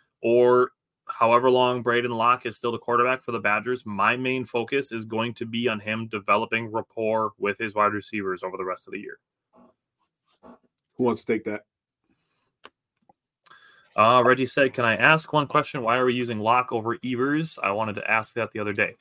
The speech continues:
Speaker 1: Um, Locke over Evers, that has been the case since spring. Um, Evers has the athletic ability, but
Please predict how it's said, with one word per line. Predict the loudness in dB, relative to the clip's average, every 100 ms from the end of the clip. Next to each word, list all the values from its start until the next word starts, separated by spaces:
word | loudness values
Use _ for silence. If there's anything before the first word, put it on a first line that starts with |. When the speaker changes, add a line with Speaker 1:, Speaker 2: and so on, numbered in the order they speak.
| -20 -20 -8 8
Speaker 1:
Um, | 10 12 10 6 2 -10 2
Locke | 8 8 8
over | 4 4
Evers, | 2 4 6 6 4
that | 6 8 6 4
has | 4 4 4 0
been | -2 -2 0
the |
case | -6 -2 -2 -2
since | -6 -6 -6
spring. | -12 -4 -2 -4 -10 _ _ _ _ _ _ _ _ _ _
Um, | 4 6 8 6 0 -8 -16 _
Evers | -4 0 2 2 0 -2 -6 -6
has | 2 2 2 -2
the | 0
athletic | 0 -2 -2 -2 -2
ability, | -2 0 0 -2 _ _ _ _ _ _ _ _
but | 6 8 6 -4